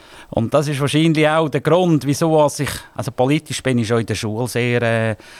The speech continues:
sehr interessiert gewesen. Wir hatten einen S-P-Lehrer gehabt, der sehr viel politisiert hat mit uns. Ein S-P-Lehrer, wo ich eigentlich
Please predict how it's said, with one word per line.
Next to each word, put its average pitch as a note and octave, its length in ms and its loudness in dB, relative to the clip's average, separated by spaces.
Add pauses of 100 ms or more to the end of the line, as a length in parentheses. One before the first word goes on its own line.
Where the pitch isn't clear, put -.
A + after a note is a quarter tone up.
(160)
sehr - 300 -2
interessiert A2 680 -2
gewesen. F#2 340 -8 (240)
Wir G2+ 120 -2
hatten G#2 240 0
einen A2 160 2
S-P-Lehrer D3 640 0
gehabt, D3 440 0
der E2+ 300 -4
sehr E3+ 300 0
viel D#3 240 0
politisiert D3+ 760 -4
hat E3 120 0
mit D#3+ 200 -4
uns. F3 240 -4
Ein G#2+ 100 -2
S-P-Lehrer, E3+ 800 0
wo C3 100 2
ich B2+ 160 -2
eigentlich C3 440 -2